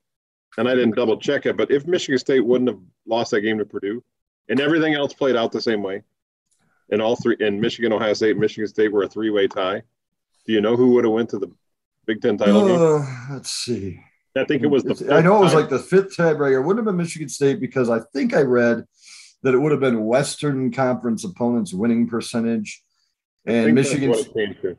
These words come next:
Speaker 1: yeah.
Speaker 2: and Michigan State didn't play Wisconsin or Iowa. And so their opponent winning percentage was lower. So it probably would have been Michigan, I'm guessing, 'cause they played Wisconsin.
Speaker 1: It would have been Ohio State.
Speaker 2: Okay.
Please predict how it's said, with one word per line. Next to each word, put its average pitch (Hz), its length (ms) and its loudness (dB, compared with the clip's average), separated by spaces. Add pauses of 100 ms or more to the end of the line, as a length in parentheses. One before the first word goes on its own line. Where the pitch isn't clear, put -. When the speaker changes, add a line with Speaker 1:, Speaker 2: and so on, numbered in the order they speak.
Speaker 1:
yeah. 92 120 -12
Speaker 2:
and 131 160 2
Michigan 151 380 2
State 139 320 -2
didn't 131 280 -4
play 139 180 2
Wisconsin 101 800 -4
or 101 160 -2
Iowa. 87 540 -4
And 113 200 -4
so 110 360 0
their 110 400 0 (260)
opponent 131 440 0
winning 113 220 0
percentage 107 380 -4
was 95 140 -4
lower. 123 260 2
So 135 160 0
it - 100 -2
probably 170 240 6
would 139 80 2
have 127 80 0
been 123 160 -2
Michigan, 123 520 -6 (220)
I'm 120 120 0
guessing, 123 360 0
'cause 117 140 -6
they 117 140 0
played 120 180 0
Wisconsin. 120 640 -8 (640)
Speaker 1:
It 117 100 -4
would 131 160 2
have 117 100 -4
been 117 180 0
Ohio 107 380 0
State. 95 380 -2 (220)
Speaker 2:
Okay. 120 320 0